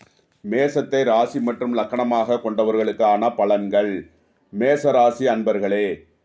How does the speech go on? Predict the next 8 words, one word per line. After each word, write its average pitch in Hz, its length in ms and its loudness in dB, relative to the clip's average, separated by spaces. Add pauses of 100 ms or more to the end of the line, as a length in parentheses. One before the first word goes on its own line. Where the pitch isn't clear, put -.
(240)
உத்தியோக 147 580 0
இடங்களில் 120 720 -2 (240)
வேலைப்பளு 127 720 2
அதிகமாகும். 101 1000 -2 (340)
இடமாற்றம் 139 720 0
மற்றும் 120 380 -2
அலைச்சல் 127 580 -2
இருக்கும். 104 460 -6